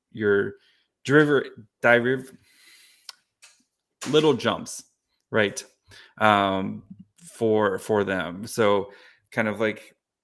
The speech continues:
it's kind of a big s-, it, there, it's, it's kind of a big, like, deviation of, like, okay, you're kind of, like,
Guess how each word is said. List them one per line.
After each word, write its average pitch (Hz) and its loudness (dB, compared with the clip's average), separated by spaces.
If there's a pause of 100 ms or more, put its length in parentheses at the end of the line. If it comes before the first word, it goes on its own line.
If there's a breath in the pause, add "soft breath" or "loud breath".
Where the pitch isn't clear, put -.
(140)
it's 131 -6
kind 147 0
of 139 -2
a 131 2
big 123 2
s-, 107 -12 (1700)
it, - -8
there, 113 0
it's, 120 -10
it's 139 -4
kind 151 2
of 143 0
a 127 0
big, 127 0
like, 113 -2
deviation 117 -4
of, 104 -6
like, 104 -2 (280 loud breath)
okay, 120 2
you're 107 0
kind 110 -2
of, 101 -2
like, 107 -4